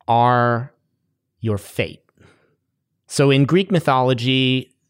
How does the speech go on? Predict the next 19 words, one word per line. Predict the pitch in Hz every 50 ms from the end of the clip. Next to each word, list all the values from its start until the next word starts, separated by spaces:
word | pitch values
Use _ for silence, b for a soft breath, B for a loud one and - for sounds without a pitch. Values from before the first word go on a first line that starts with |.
| -
there | 113 127 123 120 117
were | 117 117 113
the | 107 107
Moirae, | 110 113 117 117 113 110 101 110 120 - 123 120 135 - _ _ _ _ _ _ -
the, | - 120 120
the | 107 104 110 104
fates, | - - - 107 95 - - - - - - - _ _ _ _ _ _ _ -
and | 120 120 117 107
they | 127 123 131
determined | 127 135 135 - - - 127 120 120 117 113 113 110 107 104
the | 98 - 113 -
fate | - - 123 113 107 107 107 -
of | - 110 101 113
every | 107 101 101 101 101 104
human | 101 - 110 104 95 95 92 92
being. | 95 95 - - - - - - _ _ _ _ _ _ _ _ _ _ _ _ _ _ _ _ _ _ _ _ _ _ _ _ _ _ _ _ _ _ _ _ _ -
That | 110 113 131 135 156 170 -
triage | - - - 151 139 135 143 151 151 160 170 165 160 - -
meeting, | 185 170 175 185 190 190 202 196 180